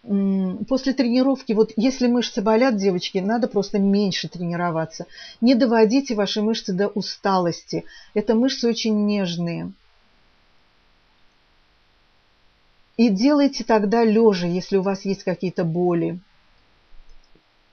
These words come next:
Так, вроде как я на все вопросы ответила. Дайте, пожалуйста, в чат ещё раз ссылочку на покупку.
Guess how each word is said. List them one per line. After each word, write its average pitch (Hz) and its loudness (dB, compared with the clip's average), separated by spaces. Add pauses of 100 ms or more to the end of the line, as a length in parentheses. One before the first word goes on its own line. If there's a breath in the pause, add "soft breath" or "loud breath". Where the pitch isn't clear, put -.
(120)
Так, 165 -6
вроде 202 -6
как 196 -8
я 196 -4
на 190 -4
все - -6
вопросы 170 -6
ответила. 202 -2 (560 soft breath)
Дайте, 226 0
пожалуйста, 202 -2
в - -8
чат - -8 (120)
ещё 190 -4
раз 170 -6
ссылочку 180 -4
на 175 -4 (120)
покупку. 190 -4